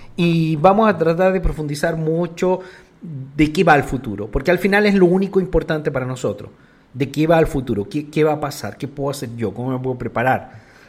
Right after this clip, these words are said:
O sea, nosotros podemos entretenernos hablando de las noticias y de si China invade Taiwán, qué está pasando en Europa, el gas y un montón de cosas, pero lo importante es cómo afecta nuestras vidas, Emi. Y por lo tanto,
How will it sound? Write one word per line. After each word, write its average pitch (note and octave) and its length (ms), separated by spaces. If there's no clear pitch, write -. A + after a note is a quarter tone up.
O - 60
sea, - 420
nosotros A3+ 320
podemos A#3+ 460
entretenernos D#3+ 760
hablando G3+ 380
de E3+ 80
las C#3+ 140
noticias G3+ 720
y G3 40
de F#3 120
si D#3+ 180
China E3+ 300
invade D#3 560
Taiwán, G3+ 640
qué G#3 80
está E3+ 220
pasando D3 560
en C3+ 200
Europa, F#3 800
el C#3+ 100
gas G#3+ 380
y - 20
un E3 60
montón E3 280
de F3 120
cosas, A3+ 280
pero B2 140
lo B2 80
importante C3+ 560
es G#3 60
cómo G#3+ 320
afecta G3+ 400
nuestras C3 420
vidas, E3+ 380
Emi. G2 260
Y B2+ 60
por C3 100
lo C#3 80
tanto, E3 500